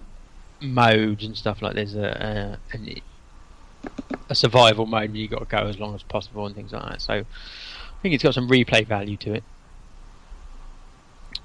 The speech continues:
So I will go back to that at some point.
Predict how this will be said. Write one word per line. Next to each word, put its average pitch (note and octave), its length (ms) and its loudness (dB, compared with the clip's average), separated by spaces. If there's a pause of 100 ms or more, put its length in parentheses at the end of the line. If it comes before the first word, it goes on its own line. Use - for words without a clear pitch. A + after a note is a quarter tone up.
(180)
So A2 180 -6
I G#2+ 40 -4
will A2+ 180 0
go G#2+ 180 4
back - 600 -4
to A#2 160 -6
that G#2 460 0
at - 160 -14
some A2 200 -8
point. - 920 -4